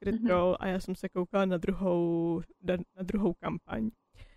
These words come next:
Speaker 1: Mea culpa, minule jsem řekla, když jsme se bavili o, o tom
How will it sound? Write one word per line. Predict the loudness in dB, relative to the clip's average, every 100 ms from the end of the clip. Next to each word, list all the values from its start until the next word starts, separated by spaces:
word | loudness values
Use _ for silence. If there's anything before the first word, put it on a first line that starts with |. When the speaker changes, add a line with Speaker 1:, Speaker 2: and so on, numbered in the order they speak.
| _ _ 4
Speaker 1:
Mea | 6 8
culpa, | 8 8 6
minule | 4 4 4 4
jsem | 2
řekla, | 2 2 0
když | 0
jsme | -4
se | 0
bavili | 2 4 4 4 2 2
o, | 0 2 0 0 -2
o | -4
tom | 0 0 0 0 -2